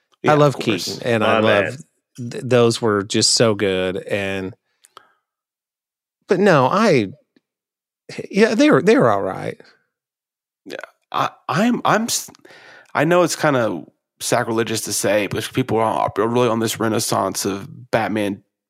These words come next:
Speaker 1: Two or whatever being the best one. I disagree.
Speaker 3: It's
Speaker 1: I think
Speaker 3: not.
Speaker 1: it's a,
Speaker 3: The
Speaker 1: I think it
Speaker 3: original from eighty-nine
Speaker 1: I,
Speaker 3: is the best.
Speaker 1: I,
Speaker 3: Fuck off.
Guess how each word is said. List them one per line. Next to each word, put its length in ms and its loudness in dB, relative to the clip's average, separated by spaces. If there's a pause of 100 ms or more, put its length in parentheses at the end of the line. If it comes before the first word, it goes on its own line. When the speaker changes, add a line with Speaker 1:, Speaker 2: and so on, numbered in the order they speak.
Speaker 1:
Two 340 0
or 60 0
whatever 420 0
being 320 -2
the 80 -4
best 360 -4
one. 440 -4
I 80 -2
disagree. 600 -6
Speaker 3:
It's 180 0
Speaker 1:
I 40 0
think 100 4
Speaker 3:
not. 120 4
Speaker 1:
it's 60 0 (140)
a, 60 -20 (120)
Speaker 3:
The 160 2
Speaker 1:
I 40 4
think 100 0
it 120 4 (140)
Speaker 3:
original 220 0
from 180 -2
eighty-nine 420 0
Speaker 1:
I, 120 2
Speaker 3:
is 100 -2
the 80 -8
best. 260 -4
Speaker 1:
I, 80 -4 (240)
Speaker 3:
Fuck 140 -2
off. 260 -2